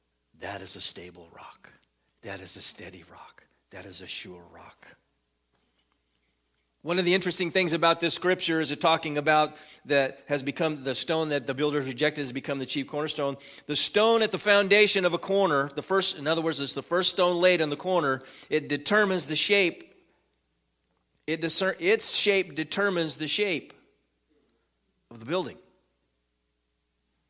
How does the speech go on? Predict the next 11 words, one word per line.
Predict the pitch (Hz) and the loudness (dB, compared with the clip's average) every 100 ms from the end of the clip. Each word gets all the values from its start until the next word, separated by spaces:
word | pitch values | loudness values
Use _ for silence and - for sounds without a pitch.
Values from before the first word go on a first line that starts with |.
| _ _ _ _ _ _ _ _ _ _ _ _ _ _ _ _ _ _ _ _ _ _ _ _ _ _ _ _ _ _ - - - | _ _ _ _ _ _ _ _ _ _ _ _ _ _ _ _ _ _ _ _ _ _ _ _ _ _ _ _ _ _ -20 -20 -20
So | - 127 | -8 -6
if | 120 180 | -4 -6
it's | 185 | -6
all, | 180 170 156 135 - _ _ _ _ _ _ _ _ _ _ - | -4 -4 -4 -4 -10 _ _ _ _ _ _ _ _ _ _ -16
then | 131 | -12
the | 123 | -4
building | 180 175 135 | -2 -2 -4
is | 120 | -6
gonna | 127 | -8
be | 117 117 | -6 -4
all. | 113 104 95 | -4 -6 -10